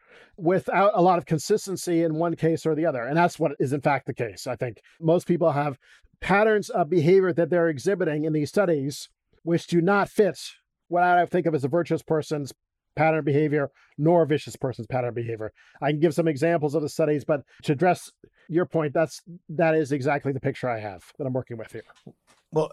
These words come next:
Speaker 2: if modern psychology sometimes maybe veers into the, uh, realm of being too behavioralist, it seems like folk psychology is often in the opposite place, right? So, you know, the fundamental attribution error where, you know, somebody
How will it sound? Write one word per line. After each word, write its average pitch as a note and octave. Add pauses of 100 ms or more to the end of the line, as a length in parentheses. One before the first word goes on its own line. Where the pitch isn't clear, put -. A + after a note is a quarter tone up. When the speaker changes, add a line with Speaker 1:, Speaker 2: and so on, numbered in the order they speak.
Speaker 2:
if C#3
modern D#3+
psychology B2
sometimes G#2+ (380)
maybe G#2
veers G#2
into G#2
the, F2 (920)
uh, G2
realm G2+
of F2+
being F#2+
too A2
behavioralist, F#2+
it -
seems E3
like A#2
folk -
psychology E2+ (100)
is F2+ (120)
often F#2
in E2
the E2+
opposite -
place, D2
right? E2+
So, E2+
you C#3+
know, F2+
the D#2+
fundamental G2
attribution F2+
error D2
where, E2 (260)
you G2+
know, D2+
somebody F2